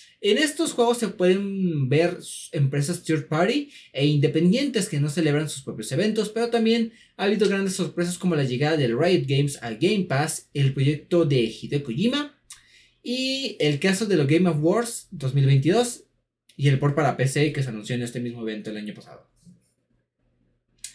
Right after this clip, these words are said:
El domingo once de junio será el Xbox Game, eh, Xbox Game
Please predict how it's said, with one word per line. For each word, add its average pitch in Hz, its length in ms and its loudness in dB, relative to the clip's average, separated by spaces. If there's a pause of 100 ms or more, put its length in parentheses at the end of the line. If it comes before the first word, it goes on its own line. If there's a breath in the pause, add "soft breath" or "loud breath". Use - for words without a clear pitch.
(200 loud breath)
El 139 140 -2
domingo 170 260 4
once 180 160 4
de 175 80 4
junio 254 320 0
será 202 580 -2
el 160 460 4
Xbox 170 760 -2
Game, 196 520 0 (320)
eh, 110 300 -8 (280)
Xbox 170 500 0
Game 190 440 2